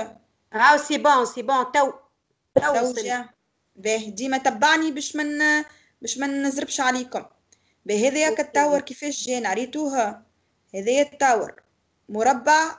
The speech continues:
Speaker 2: وبنيناه على الطول. واضحة؟ باهي، توا احنا باش نعملوا هكا البيراميد الصغرون. باش نزيد انا نبعد شوية. باش نزيد نبعد شوية. نجي لهوني مثلًا. هذه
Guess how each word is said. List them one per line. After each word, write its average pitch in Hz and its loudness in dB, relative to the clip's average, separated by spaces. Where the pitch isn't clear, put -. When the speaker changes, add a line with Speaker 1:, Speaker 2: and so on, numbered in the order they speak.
Speaker 2:
وبنيناه 247 -4
على 294 2
الطول. 285 -6
واضحة؟ 247 -2
باهي، 320 0
توا 370 4
احنا 349 -2
باش 320 -4
نعملوا 339 0
هكا 320 -4
البيراميد 294 -2
الصغرون. 240 -2
باش - -10
نزيد 233 -4
انا 226 0
نبعد 208 -2
شوية. 330 0
باش - -20
نزيد 202 -12
نبعد 190 -2
شوية. 254 -4
نجي 202 -10
لهوني 220 -10
مثلًا. 202 -6
هذه 220 0